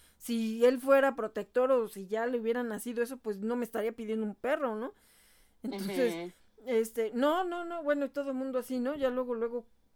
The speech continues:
Speaker 1: "No". Y dije, "Bueno, pues yo nada más pregunté", y sí, por ahí salió alguien que vive en esa zona y que dijo, "Tengo unos cachorros". Dije, "Bueno, pues es que igual no, no alguien que viene de Pachuca le va a dar un perrito, ¿no? Porque, pues,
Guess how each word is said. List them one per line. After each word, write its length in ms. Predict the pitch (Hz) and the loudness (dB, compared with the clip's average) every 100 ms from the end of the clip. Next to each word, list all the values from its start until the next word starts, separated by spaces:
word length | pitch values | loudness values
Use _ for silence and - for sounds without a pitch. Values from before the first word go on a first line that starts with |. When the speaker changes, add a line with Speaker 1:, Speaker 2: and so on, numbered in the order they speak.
| _ | _
Speaker 1:
"No". 420 | 196 196 220 226 _ _ _ _ _ | -8 -2 -2 -2 _ _ _ _ _
Y 120 | - 190 | -16 -14
dije, 200 | 190 190 | -10 -10
"Bueno, 420 | 202 269 320 233 | -6 -4 -4 -6
pues 120 | - | -8
yo 80 | - | -8
nada 120 | 190 | -2
más 160 | 285 269 | 0 0
pregunté", 680 | - 220 190 196 190 262 359 - _ | 0 0 0 -4 -2 -2 -2 -20 _
y 140 | 233 220 | -6 -2
sí, 180 | 254 | 0
por 200 | 277 262 | 0 2
ahí 120 | 226 254 | 2 2
salió 300 | 247 220 233 | 2 4 4
alguien 240 | 233 262 | 4 0
que 140 | 240 214 | 0 -2
vive 220 | 214 240 | 0 0
en 80 | 226 | -2
esa 200 | 226 247 | -4 -4
zona 320 | 233 220 233 | -2 -2 -4
y 40 | 247 | -6
que 160 | 202 | -8
dijo, 300 | 196 226 254 | -10 -6 -8
"Tengo 300 | 214 220 214 | -4 -4 -2
unos 220 | 233 240 - | -4 -4 -6
cachorros". 640 | 208 - 220 226 269 - - _ _ _ | -10 -4 -2 -2 -4 -6 -20 _ _ _
Dije, 180 | 185 196 | -12 -8
"Bueno, 420 | 190 214 254 254 _ _ _ | -4 0 0 -2 _ _ _
pues 240 | 214 196 | -6 -4
es 120 | 214 214 | -6 -2
que 80 | 262 | -4
igual 380 | 214 233 262 | 2 4 4
no, 200 | 254 233 - _ _ | 2 0 -4 _ _
no 760 | 202 220 233 240 247 240 214 | -2 0 2 2 2 0 -2
alguien 320 | 208 226 233 220 | -4 -4 -4 -4
que 160 | 208 | -6
viene 360 | 202 233 240 214 | -4 -2 -2 -4
de 420 | 190 185 180 175 | -8 -10 -12 -12
Pachuca 540 | - 285 - 262 - 202 | -8 -8 -4 -8 -4 -4
le 140 | 190 | -4
va 120 | 190 208 | -4 -2
a 20 | |
dar 280 | 214 220 - - | -2 -4 -8 -12
un 180 | 214 208 | -10 -10
perrito, 560 | - 190 185 294 233 | -6 -6 -4 -4 -4
¿no? 140 | 196 247 | -6 -10
Porque, 300 | 262 - 190 | -12 -14 -18
pues, 180 | _ | _